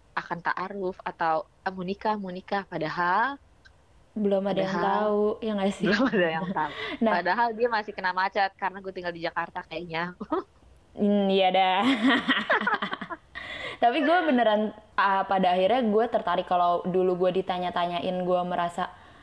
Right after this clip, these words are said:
Speaker 2: "Kenapa sih?" gitu ya. Bertanya-tanya juga, bertanya balik ya,
Speaker 1: Iya
Speaker 2: "Kenapa
Speaker 1: kan?
Speaker 2: sih harus
Speaker 1: Kayak,
Speaker 2: nanya gue
Speaker 1: "Kenapa
Speaker 2: kayak
Speaker 1: sih?"
Speaker 2: gitu?" Tapi
Speaker 1: Benar.
Speaker 2: akhirnya pas sekarang,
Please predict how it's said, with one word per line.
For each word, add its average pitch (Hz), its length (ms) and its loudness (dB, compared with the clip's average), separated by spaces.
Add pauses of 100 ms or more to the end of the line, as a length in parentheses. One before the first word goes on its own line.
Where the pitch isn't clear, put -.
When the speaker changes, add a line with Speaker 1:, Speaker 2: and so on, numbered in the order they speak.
(300)
Speaker 2:
"Kenapa 165 460 -4
sih?" 247 240 0
gitu 175 240 0
ya. 175 240 2
Bertanya-tanya 170 640 0
juga, 185 320 2
bertanya 175 400 0
balik 180 320 2
ya, 175 100 0
Speaker 1:
Iya - 60 -10
Speaker 2:
"Kenapa 165 240 0
Speaker 1:
kan? 208 100 0
Speaker 2:
sih 233 100 2
harus 202 200 2
Speaker 1:
Kayak, 196 80 -2
Speaker 2:
nanya 180 180 -2
gue 160 140 -6
Speaker 1:
"Kenapa 190 160 2
Speaker 2:
kayak 185 200 0
Speaker 1:
sih?" 180 120 -2
Speaker 2:
gitu?" 208 200 2 (680)
Tapi 196 240 0
Speaker 1:
Benar. 214 160 4
Speaker 2:
akhirnya 208 320 2 (380)
pas 185 180 0
sekarang, 180 540 0